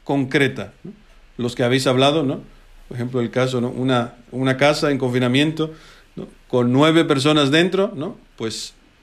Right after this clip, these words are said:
es un yugo, es una carga, esto no se lo puede, no lo podemos endulzar, ¿no? El único que lo puede endulzar es el Espíritu de nuestro Señor Jesucristo. Entrar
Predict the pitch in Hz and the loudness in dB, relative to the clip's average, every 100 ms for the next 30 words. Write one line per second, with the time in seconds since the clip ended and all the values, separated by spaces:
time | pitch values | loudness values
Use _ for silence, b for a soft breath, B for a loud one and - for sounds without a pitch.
0 | _ _ _ - 143 160 - - - 185 | _ _ _ -2 0 0 -8 -10 -2 -2
1 | 175 226 131 110 151 131 - 175 170 196 | 2 0 0 -2 -4 -6 -4 -2 2 4
2 | 185 131 135 151 156 151 147 135 143 131 | 4 2 0 -2 -6 -4 -6 -4 -2 -2
3 | 131 139 139 135 139 135 135 131 - - | -4 -6 -4 -2 0 2 2 0 -2 -12
4 | b b b b b b b - 151 147 | b b b b b b b 0 2 4
5 | 151 143 190 175 127 - - 160 - _ | 4 4 2 2 0 -6 -16 -16 -16 _
6 | _ _ - 135 151 208 208 185 175 170 | _ _ -4 0 4 4 4 2 2 0
7 | 170 165 151 143 170 165 147 160 - - | 0 0 -2 -2 -2 -2 -4 -6 -10 -10
8 | 139 135 135 - 156 151 143 139 131 139 | -4 -4 -4 -4 -4 -2 -2 -2 -4 -6
9 | 131 123 123 123 b b b - 127 123 | -4 -2 -2 -6 b b b -10 -8 -6
10 | - 110 - - 131 131 131 151 165 170 | -6 -6 -8 -10 -2 -2 0 2 2 -2